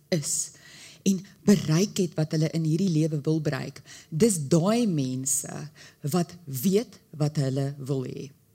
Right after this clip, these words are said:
Klaar, hulle weet wat hulle wil hê. So hoe weet 'n mens wat jy wil hê?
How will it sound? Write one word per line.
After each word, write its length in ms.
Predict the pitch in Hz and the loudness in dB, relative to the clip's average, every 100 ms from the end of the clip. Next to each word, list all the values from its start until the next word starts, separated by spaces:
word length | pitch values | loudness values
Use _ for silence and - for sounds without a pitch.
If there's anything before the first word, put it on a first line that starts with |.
| _ _ _ _ | _ _ _ _
Klaar, 300 | - 415 466 - _ _ - | -8 -6 -6 -10 _ _ -2
hulle 180 | 214 214 | 0 2
weet 600 | 151 135 254 294 202 208 147 | -2 -4 -2 -2 -4 -8 -6
wat 200 | 165 160 | -6 -4
hulle 180 | 180 156 | -6 -4
wil 220 | 151 143 | -4 -2
hê. 380 | 147 160 151 147 - _ - - - - - _ _ _ | -2 -4 -8 -14 -20 _ -20 -20 -20 -20 -20 _ _ _
So 220 | - 254 208 | -2 0 2
hoe 240 | 269 427 180 | 2 2 0
weet 280 | 175 190 | -2 -2
'n 80 | 185 | -4
mens 420 | 139 120 127 147 | -4 -6 -10 -8
wat 180 | - 143 | -6 -4
jy 120 | 151 | -4
wil 180 | 147 131 | -4 -6
hê? 320 | 120 - 156 | -6 -8 -10